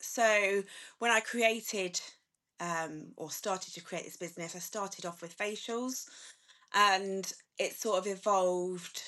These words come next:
from there, uh, moving on to massage and other treatments. So, um, I offer a completely bespoke service where you're never rushed. I never have back-to-back appointments. Each client is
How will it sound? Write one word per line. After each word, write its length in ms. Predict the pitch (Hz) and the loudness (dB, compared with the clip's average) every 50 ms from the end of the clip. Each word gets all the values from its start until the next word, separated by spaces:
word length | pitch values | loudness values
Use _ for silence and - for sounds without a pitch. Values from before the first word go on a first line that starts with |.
| - - | -14 -4
from 220 | - 214 196 196 | 0 0 2 2
there, 420 | 190 190 175 165 156 151 160 165 170 - _ _ | 2 4 4 6 6 4 2 0 -2 -8 _ _
uh, 220 | - 180 180 175 170 170 | -4 -2 0 0 0 0
moving 280 | 180 175 170 170 170 | -2 -2 -2 -2 -4
on 140 | 170 165 165 | -4 -4 -4
to 120 | 151 - 185 | -6 -6 -4
massage 760 | 180 175 175 - - 180 170 165 165 165 165 165 160 - - - - | -4 -4 -4 -4 -4 -2 0 0 0 -2 -2 -6 -8 -10 -12 -10 -8
and 560 | - 156 160 160 160 160 160 160 156 147 - - - - - - - - - - - - - - - - - - - - - - _ _ _ _ _ _ _ _ | -6 -6 -6 -6 -6 -6 -6 -6 -6 -6 -6 -8 -8 -12 -16 -14 -14 -14 -12 -12 -12 -12 -12 -12 -12 -12 -14 -16 -16 -18 -20 -20 _ _ _ _ _ _ _ _
other 200 | - 233 226 226 | 4 4 4 4
treatments. 720 | 214 - - 277 - - - 214 170 156 - - - - - - | 0 0 0 0 0 4 4 4 4 4 2 -4 -6 -8 -6 -6
So, 200 | - - 269 247 233 233 233 220 220 220 214 196 - - - - - _ _ - | 2 4 6 8 8 6 6 4 2 0 -2 -6 -8 -12 -16 -20 -20 _ _ -4
um, 280 | 208 214 202 196 196 190 | 0 2 4 4 4 4
I 100 | 170 208 | 4 2
offer 180 | 226 220 220 208 | 2 2 -2 -6
a 60 | 208 | -6
completely 380 | - - 208 214 233 - 151 | -8 -10 -6 -6 -4 -4 -4
bespoke 560 | 196 - 202 - - - 247 226 220 190 - - | -4 -6 -8 -8 -2 2 2 4 4 2 -2 -4
service 960 | - - 226 214 208 214 214 220 226 254 269 247 - - - - - - - - _ _ _ - | -4 -2 0 2 2 2 2 2 2 2 0 -2 -6 -10 -10 -12 -14 -16 -18 -20 _ _ _ -12
where 840 | 190 196 208 196 196 190 190 190 190 190 185 185 185 185 185 185 | -4 0 2 4 4 4 6 6 6 6 6 6 4 4 2 2
you're 160 | 185 185 180 175 | 0 -2 -2 -2
never 200 | 185 180 175 175 | -2 -4 -4 -4
rushed. 840 | 170 196 233 233 233 226 226 220 - - - - - - - - - - - | 0 4 6 6 6 6 4 0 -4 -8 -8 -8 -10 -10 -12 -12 -12 -8 -6
I 80 | - 170 | -6 -4
never 220 | 180 175 170 180 | -2 -2 -2 -2
have 220 | 175 180 175 175 - | -4 -4 -4 -2 0
back-to-back 480 | - - - - - - 170 175 - | -2 -2 -2 -4 -8 -8 -8 -8 -10
appointments. 1000 | 180 - - 247 254 - - - 226 226 220 226 214 - - - - - - - - - - - - - | -12 -10 -6 -6 -6 -6 -4 -4 -4 -2 -2 -4 -8 -10 -12 -12 -10 -10 -10 -10 -12 -14 -16 -18 -10 -4
Each 280 | - 214 208 - - - | -4 -2 -2 -4 -6 -10
client 360 | - - 190 185 180 175 - | -6 -2 0 2 2 0 -2
is 220 | - 180 - - | -6 -8 -10 -12